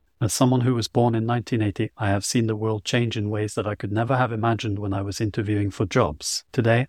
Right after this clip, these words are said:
I want to share with you some of my experiences and insights about how the world has changed and what this means for you and me as we embark on our journey. When I was growing up,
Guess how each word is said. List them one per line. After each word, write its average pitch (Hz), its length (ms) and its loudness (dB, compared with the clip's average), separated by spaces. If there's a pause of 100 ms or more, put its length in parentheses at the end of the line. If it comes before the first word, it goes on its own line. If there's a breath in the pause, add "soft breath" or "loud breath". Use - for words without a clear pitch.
I 123 80 0
want 120 220 0
to 143 60 2
share 135 240 4
with 113 160 -2
you 104 120 0
some 113 180 2
of 107 140 -2
my 104 140 2
experiences 104 920 -2
and 107 160 -2
insights 107 400 0
about 117 440 0
how 117 120 0
the 104 140 -2
world 113 280 -2
has 110 160 -2
changed 117 440 0 (100)
and 110 80 -2
what 110 160 -4
this - 220 -2
means 117 240 2
for 120 100 -2
you 107 160 2
and 101 100 0
me 104 120 0
as 104 160 -4
we 104 100 0
embark 107 380 0
on 110 100 -2
our 104 140 0
journey. 95 580 -2
When 113 160 0
I 110 60 0
was 110 160 0
growing 117 340 2
up, 135 160 2